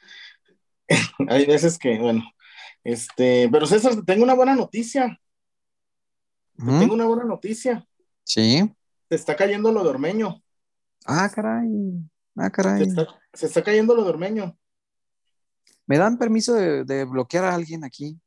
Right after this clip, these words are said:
Speaker 2: Es que
Speaker 1: ¿A
Speaker 2: aquí no
Speaker 1: quién?
Speaker 2: puedo, este no es mi programa. Pues es que hay gente que dice, "¿Cómo va a ser gratis?". No mames, no mamo. Y si no te gusta,
Speaker 1: No, pues es gratis, por eso, por
Speaker 2: dale,
Speaker 1: eso se
Speaker 2: es
Speaker 1: está
Speaker 2: gratis,
Speaker 1: cayendo.
Speaker 2: uno por
Speaker 1: Por
Speaker 2: uno.
Speaker 1: eso se está cayendo.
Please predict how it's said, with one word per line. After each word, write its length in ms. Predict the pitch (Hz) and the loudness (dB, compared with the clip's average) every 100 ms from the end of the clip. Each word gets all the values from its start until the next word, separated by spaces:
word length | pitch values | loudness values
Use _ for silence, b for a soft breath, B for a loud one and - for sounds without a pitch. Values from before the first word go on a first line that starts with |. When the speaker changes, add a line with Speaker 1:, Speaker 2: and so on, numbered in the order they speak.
| _ - | _ -18
Speaker 2:
Es 100 | 143 | -6
que 100 | 156 | -2
Speaker 1:
¿A 40 | |
Speaker 2:
aquí 100 | 160 | 2
no 80 | 170 | 4
Speaker 1:
quién? 100 | 180 | 4
Speaker 2:
puedo, 300 | 110 73 131 | 0 -2 -2
este 200 | 135 151 | 0 0
no 100 | 147 | 0
es 80 | 151 | 0
mi 120 | 170 | -2
programa. 640 | - 123 107 - 123 120 - _ B B B | 0 0 0 -2 -4 -6 -8 _ B B B
Pues 140 | 165 | -2
es 100 | 220 | -2
que 100 | - | -2
hay 40 | 233 | -4
gente 220 | 233 247 | -2 -2
que 120 | 233 | -2
dice, 260 | 220 208 175 b | 0 -2 -4 b
"¿Cómo 180 | - 247 | -4 -2
va 60 | 240 | 0
a 20 | |
ser 120 | 233 | -2
gratis?". 340 | 214 220 214 196 | -4 -4 -6 -12
No 100 | 226 | -10
mames, 380 | 214 214 196 160 | -8 -8 -10 -10
no 100 | 185 | -12
mamo. 540 | 190 214 214 196 185 _ _ _ _ _ _ _ _ _ - | -10 -8 -8 -8 -10 _ _ _ _ _ _ _ _ _ -18
Y 60 | |
si 120 | - 147 | -8 -4
no 120 | 170 | 0
te 80 | 226 | 2
gusta, 440 | 220 214 254 254 _ _ - | 2 0 -2 -4 _ _ -4
Speaker 1:
No, 240 | 170 180 196 | 2 2 2
pues 180 | 196 170 | -2 -2
es 120 | 220 | 0
gratis, 480 | 226 240 240 262 - - | 2 0 -2 -6 -8 -8
por 160 | 202 | -4
eso, 160 | 220 302 | -4 -2
por 100 | 170 | 0
Speaker 2:
dale, 180 | 214 233 | 2 2
Speaker 1:
eso 100 | 196 | 2
se 60 | 262 | 0
Speaker 2:
es 40 | |
Speaker 1:
está 100 | 180 | 2
Speaker 2:
gratis, 260 | 226 285 247 | 4 4 4
Speaker 1:
cayendo. 240 | 277 240 214 | 2 2 0
Speaker 2:
uno 200 | 240 285 | -2 2
por 140 | 226 | 2
Speaker 1:
Por 200 | 269 294 | 2 2
Speaker 2:
uno. 100 | 247 | 0
Speaker 1:
eso 100 | 196 | -2
se 60 | 240 | -6
está 200 | - 202 | -6 -2
cayendo. 640 | 254 247 277 302 277 | 0 0 -2 0 -4